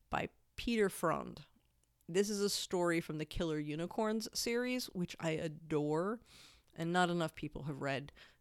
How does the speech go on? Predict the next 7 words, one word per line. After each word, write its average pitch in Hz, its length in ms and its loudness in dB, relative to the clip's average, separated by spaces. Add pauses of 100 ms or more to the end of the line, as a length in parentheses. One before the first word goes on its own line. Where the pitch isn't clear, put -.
(120)
You 170 120 -4
really 139 220 -2
should - 200 -4
read - 180 -6
them. - 200 -10 (520)
Uh, 143 400 2 (260)
the 165 640 4